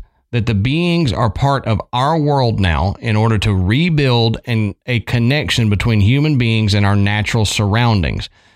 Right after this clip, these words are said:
as a sort of peace bringer. While they don't seem to have made any noticeable efforts of doing this so far, the fact that stories about them have existed for generations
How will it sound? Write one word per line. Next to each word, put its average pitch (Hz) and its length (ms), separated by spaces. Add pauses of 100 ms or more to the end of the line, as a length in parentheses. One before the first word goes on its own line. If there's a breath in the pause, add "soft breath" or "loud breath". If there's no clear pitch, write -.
(100)
as 120 140
a 120 80
sort 127 240
of 104 160
peace 175 320
bringer. 98 380 (580 soft breath)
While 107 160
they 107 120
don't 127 380
seem 151 300
to 131 100
have 113 540
made 123 320
any 110 160
noticeable 110 540
efforts 139 400
of 101 200
doing 160 300
this 123 180
so 113 200
far, 113 420
the 110 80
fact 120 360
that 98 120
stories 147 480
about 120 300
them 117 140
have 107 160
existed 104 520
for 101 80
generations 120 760